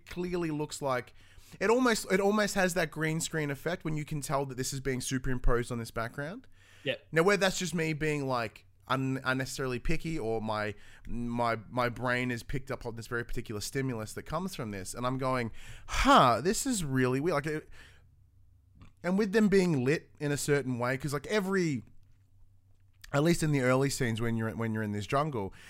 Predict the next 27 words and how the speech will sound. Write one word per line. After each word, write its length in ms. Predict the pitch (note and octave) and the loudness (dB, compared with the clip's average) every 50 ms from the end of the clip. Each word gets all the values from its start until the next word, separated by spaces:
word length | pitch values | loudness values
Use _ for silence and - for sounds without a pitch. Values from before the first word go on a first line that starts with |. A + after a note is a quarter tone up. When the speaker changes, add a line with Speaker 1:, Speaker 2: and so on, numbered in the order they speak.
| - - | -14 -8
Speaker 1:
it's 200 | - C#3 C3+ B2 | -4 -4 -4 -2
being 420 | A2+ E3 F3 F3 E3+ D#3 C#3 C3 C3+ | 0 0 2 2 2 2 2 2 2
lit 180 | D3 D#3+ D3+ | 2 2 0
in 160 | C#3+ C#3 C#3 | 0 -2 -2
such 360 | B2+ - D3+ C3+ C3+ - - - | 0 2 2 2 2 2 0 -2
a 80 | B2+ | -2
way 360 | A#2+ A#2 A#2+ B2 A#2+ A#2+ A2+ | 0 2 2 2 2 0 -2
to, 300 | G#2+ - - - A#2+ A2+ | -4 -6 -8 -8 -6 -6
like, 240 | A2 A2 A2 G#2+ G#2 - | -4 -2 -2 -2 -2 -4
really 540 | A#2+ B2+ B2+ C3 C3+ C3+ C3 C3 C3 B2+ | -4 -2 -2 0 0 2 2 2 0 0
make 300 | B2 B2 A#2 A2+ A2 - - | -2 -2 -4 -6 -8 -10 -12
everything 640 | - C3 C3 C3 A2 A2+ A#2+ A#2 A2+ - A#2+ A2+ A2 | -10 -8 -8 -8 -6 -6 -6 -8 -8 -6 -8 -8 -8
just 140 | F#2+ F#2 F2+ | -8 -10 -12
visually 600 | F#2+ G2 C3 C3+ B2+ A2 A2 A2 G2+ F#2+ F#2+ F#2+ | -8 -4 -2 -2 0 0 -2 -2 -2 -2 -2 2
pop. 420 | - - - A2 F#2+ E2 - - - - - - - - - - - | 6 6 8 8 6 4 2 2 4 4 2 0 -6 -14 -14 -8 -4
But 80 | C3 | -4
what 240 | C3+ C#3+ D#3 F3 E3+ | -2 -2 0 2 4
I'm 80 | D#3 C#3 | 4 4
Speaker 2:
Yeah. 60 | C3+ | 2
Speaker 1:
finding 500 | - - C#3+ D3+ E3+ F#3 D#3 B2+ A2+ A2 | 0 0 2 2 4 2 2 2 0 -2
is 120 | A2+ A2+ A2+ | -4 -2 -2
that 200 | C#3 C3+ F#2 A#2 | -2 -2 -2 -2
light 320 | A2+ A2+ A#2+ C#3+ D3 - - | -4 -4 -2 0 -2 -2 -4
is 120 | A#2 A2 | -6 -6
actually 300 | B2+ A2+ - - - A#2+ | -6 -6 -6 -6 -8 -10
bringing 360 | A2 G#2+ B2 A#2+ A#2+ A#2 A2+ | -10 -8 -10 -8 -8 -8 -8
them 160 | G#2+ G#2 G#2 | -6 -8 -8